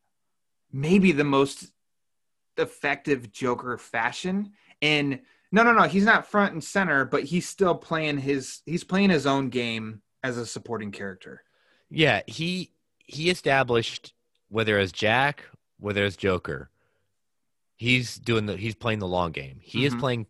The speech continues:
Speaker 2: che-, he's playing chess while everyone else is trying to think he's, think he's checkers because he's crazy.
Speaker 1: Mm-hmm.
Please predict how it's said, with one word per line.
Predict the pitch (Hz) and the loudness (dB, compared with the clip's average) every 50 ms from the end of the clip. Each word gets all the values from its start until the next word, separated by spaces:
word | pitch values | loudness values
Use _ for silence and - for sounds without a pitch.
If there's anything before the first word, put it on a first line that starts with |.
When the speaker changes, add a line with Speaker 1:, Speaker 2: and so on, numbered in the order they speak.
| _ - | _ -12
Speaker 2:
che-, | - - - 135 113 - - | -10 -4 -2 -2 -2 -2 -4
he's | 101 123 123 - | -2 -2 -2 -2
playing | - 139 123 120 113 101 | 0 -2 -2 -2 -2 -6
chess | - - - 123 110 101 92 - - - | -8 -6 0 2 2 2 0 -2 -6 -4
while | 92 90 90 | -2 0 0
everyone | 95 95 98 95 | 0 0 -2 -2
else | 92 92 90 - | -2 -2 -4 -6
is | 95 82 | -10 -12
trying | - - 101 92 90 | -8 -4 -4 -4 -4
to | 87 - _ _ _ | -6 -8 _ _ _
think | - 104 92 90 | -6 -6 -6 -6
he's, | - 95 85 82 - _ - - | -6 -10 -12 -12 -14 _ -20 -14
think | - 104 92 87 | -10 -10 -8 -8
he's | 90 87 80 | -10 -12 -12
checkers | - - - 113 101 - - 87 82 - | -10 -4 0 0 0 0 0 -2 -2 -2
because | - 85 - 90 82 | -6 -8 -8 -8 -8
he's | - - 82 | -6 -8 -10
crazy. | - - - 110 98 82 71 - - - - _ _ _ _ - | -8 -4 0 0 0 0 0 -6 -14 -20 -20 _ _ _ _ -12
Speaker 1:
Mm-hmm. | - 139 127 123 123 | -10 -8 -6 -6 -8